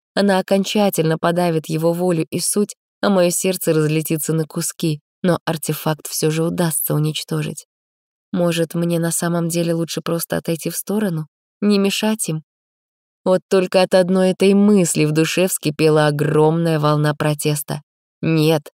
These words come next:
я не согласна ни на один из этих вариантов. Не хочу верить, что иного пути нет. Так,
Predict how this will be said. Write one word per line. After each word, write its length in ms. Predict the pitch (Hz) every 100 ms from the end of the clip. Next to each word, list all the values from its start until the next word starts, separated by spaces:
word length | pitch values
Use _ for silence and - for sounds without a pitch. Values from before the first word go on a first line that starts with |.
| -
я 200 | 190 180
не 140 | 175
согласна 560 | 175 170 170 175 175 185
ни 160 | 185 185
на 180 | 185
один 360 | 185 160 175 214
из 80 | 196
этих 280 | 202 208 208
вариантов. 580 | 208 226 185 160 147 _ _ _ -
Не 180 | 220 220
хочу 440 | 226 220 - 233
верить, 460 | 165 160 202 214 156
что 280 | - - 165
иного 480 | 208 180 175 196 185
пути 380 | - 175 - 185
нет. 260 | 190 170 151 - _ _ _ _ -
Так, 260 | 170 147